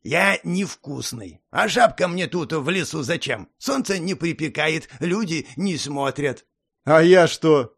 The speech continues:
Speaker 2: в шутку возмутился Ярик. «Не люди, что ли?»
Speaker 1: «А ты, человековский недоросль, меня и без шапки потерпишь».
Speaker 2: «Вот и поговорили».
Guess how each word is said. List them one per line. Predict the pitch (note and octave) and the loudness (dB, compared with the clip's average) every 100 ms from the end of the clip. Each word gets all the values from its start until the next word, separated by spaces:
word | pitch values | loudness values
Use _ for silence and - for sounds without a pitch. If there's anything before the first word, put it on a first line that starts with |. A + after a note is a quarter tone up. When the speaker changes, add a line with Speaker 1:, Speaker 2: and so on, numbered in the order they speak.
| _ | _
Speaker 2:
в | |
шутку | - D3 - D3 | -6 -6 -4 -2
возмутился | C#3 C3+ C3+ C3+ B2 C3+ | 0 0 -2 -2 -2 0
Ярик. | B2+ B2 A#2+ | 2 0 0
«Не | F3+ A#3 | 2 4
люди, | A3+ G3 F#3+ G#3+ | 6 6 6 4
что | G3+ F#3+ F#3+ | 2 2 4
ли?» | F3+ C#3 _ _ - | 4 0 _ _ -2
Speaker 1:
«А | F3 F#3+ | 0 0
ты, | - B3+ C4 G#3 | -2 -2 -2 -2
человековский | - G3+ F#3 F3+ E3+ E3 C3+ - G3 | -2 0 0 -2 -2 -4 -6 -6 -6
недоросль, | E3+ F#3 A#2 C3+ C3+ B2 E3 C3+ - | -2 -2 -2 -4 -4 -2 -4 -6 -4
меня | G#3+ A#3 C4 | -2 0 0
и | B3+ | 0
без | G#3 A#3 | -2 -4
шапки | - - F3 B2+ - | -4 -2 -2 -2 -6
потерпишь». | D#3 D#3 - E3 B2+ D#3 C#3+ - _ _ _ _ _ | -4 -4 -2 -2 -2 -4 -8 -8 _ _ _ _ _
Speaker 2:
«Вот | B2+ F3+ A3+ | -6 -4 -2
и | G#3+ | -4
поговорили». | - E3 C#3+ D3+ B2+ C#3+ A2+ G2+ F#2 D#2+ | -4 -4 0 0 2 2 2 -6 -10 -12